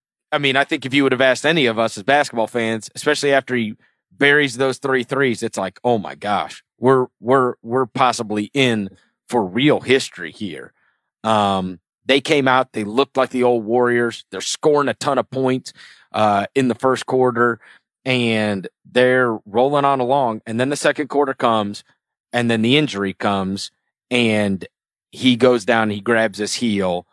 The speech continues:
and immediately everybody knew, like, "Oh no, what is going on here?"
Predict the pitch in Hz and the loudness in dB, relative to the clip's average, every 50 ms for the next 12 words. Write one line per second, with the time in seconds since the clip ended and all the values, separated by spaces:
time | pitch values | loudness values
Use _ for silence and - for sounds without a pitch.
0 | _ _ _ _ _ - 127 123 117 110 110 120 120 113 107 101 92 71 101 98 | _ _ _ _ _ -2 0 0 2 2 4 4 4 4 2 0 -2 -2 -2 0
1 | 95 101 104 101 87 101 98 85 95 92 87 87 85 85 85 - _ _ _ _ | 0 2 0 0 0 -2 -4 -2 -2 -2 -2 -4 -6 -8 -10 -14 _ _ _ _
2 | _ _ - 117 123 120 107 95 87 80 78 - - 90 87 85 - - - 101 | _ _ 0 2 4 4 4 2 -2 -6 -12 -14 -10 -8 -8 -8 -8 -8 -8 -6
3 | 101 90 82 80 78 76 71 67 - - _ _ _ _ _ _ 110 117 113 92 | -6 -6 -6 -8 -6 -6 -6 -6 -10 -14 _ _ _ _ _ _ 2 2 2 2
4 | 82 78 - - 87 76 76 82 90 95 92 85 - - 52 - 64 50 - | 0 -6 -8 -8 -8 -6 -6 -4 -4 -4 -4 -4 -6 -10 -10 -10 -10 -12 -14